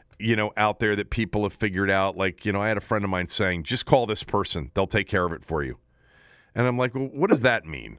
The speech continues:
I don't want anybody putting in information that I'm ninety-three years old and I haven't been vaccinated. And, you know, I,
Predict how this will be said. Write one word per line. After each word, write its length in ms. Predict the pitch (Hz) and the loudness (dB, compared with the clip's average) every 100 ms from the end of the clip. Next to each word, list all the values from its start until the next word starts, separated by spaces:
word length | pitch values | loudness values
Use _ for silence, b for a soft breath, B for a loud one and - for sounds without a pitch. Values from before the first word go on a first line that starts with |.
| _ | _
I 140 | 104 | 2
don't 180 | 151 143 | 2 2
want 200 | 139 143 | 0 2
anybody 640 | 135 127 90 107 104 101 b b b b b _ | 0 -2 0 0 0 -2 b b b b b _
putting 380 | - 170 151 131 | 4 4 2 0
in 460 | 120 110 104 101 - | 0 0 0 -2 -2
information 1000 | 127 127 - 110 101 107 107 95 80 76 - b b b | -2 -2 -2 -2 0 0 0 -2 -2 -4 -6 b b b
that 260 | 76 90 110 | -2 2 2
I'm 240 | 104 104 | 2 0
ninety-three 600 | 107 127 147 143 - 127 127 | 2 2 0 -2 -2 -2 0
years 320 | 120 113 101 | 0 0 0
old 220 | 110 107 | 0 2
and 60 | 104 | 0
I 80 | |
haven't 280 | 101 104 104 | 0 0 0
been 180 | 98 92 | -2 0
vaccinated. 800 | 101 107 - 107 90 85 85 82 | 2 2 0 -2 0 0 0 -2
And, 100 | 101 | -2
you 120 | 120 | 0
know, 100 | 113 | 0
I, 200 | 131 117 | 0 -2